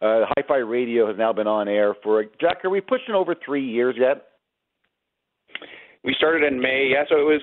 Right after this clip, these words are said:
Speaker 2: uh, just about three years now, I guess, 'cause it was, uh, just before the long weekend in May a couple of years ago. Absolutely.
Speaker 1: Three years ago, yeah. So, and, and, and
Speaker 2: Yeah.
Speaker 1: since that time, we've been running, uh, the same show, Promo.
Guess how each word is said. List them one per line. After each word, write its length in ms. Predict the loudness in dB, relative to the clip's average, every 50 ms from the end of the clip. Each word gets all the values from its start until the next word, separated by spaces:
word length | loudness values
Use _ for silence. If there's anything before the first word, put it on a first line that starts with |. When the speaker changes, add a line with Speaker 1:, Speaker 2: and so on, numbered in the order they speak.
| 2 4
Speaker 2:
uh, 160 | 4 4 2 0 -2 -4
just 160 | -4 -2 2
about 220 | 2 2 2 2 -2 -8 -6
three 160 | -2 0 2
years 180 | 2 2 2 0
now, 120 | 0 0 0
I 80 | 0
guess, 140 | 0 0 -2 -2
'cause 160 | -4 -8 -6
it 60 | -4 -2
was, 180 | -2 -2 -2 0 0
uh, 100 | 0 0 0
just 160 | -2 -4 -4
before 280 | -4 -4 2 2 2 4
the 80 | 4
long 280 | 4 4 4 2 0 -2
weekend 340 | -4 -4 -4 -2 -2 -2 -2
in 100 | -2 -2
May 220 | -2 -2 0 0
a 160 | 0 -2 -2
couple 220 | -4 -6 -6 -6 -2
of 40 | -2
years 160 | -2 -2 -2
ago. 180 | -4 -6 -8 -8 _ _ _ _ _ _ -8
Absolutely. 380 | -8 -8 -8 -6 -8 -6 -6 -4
Speaker 1:
Three 60 | 0
years 200 | 0 0 0 0 -2
ago, 100 | -4 -2
yeah. 320 | 0 2 2 2 2 0 -2 0
So, 240 | 0 0 0 0 -4 -8 -20 -12 -4 -2
and, 220 | -2 -2 0 -2
and, 180 | -2 -2 -2 -2
and 120 | -4 -2
Speaker 2:
Yeah. 60 | -2 -2
Speaker 1:
since 140 | -2 -2 0
that 160 | -2 -2 0
time, 220 | 0 -2 -2 -2 -2
we've 120 | -2 -2
been 140 | -2 -2 0
running, 320 | 0 0 0 0 -2 -2
uh, 140 | -4 -4 -2
the 100 | -2 -2 0 0
same 200 | -2 -2 -2 -6 -8 -12 -6 0
show, 300 | 0 2 2 2 -2 -6 -4 -2
Promo. 360 | 0 0 2 2 0 0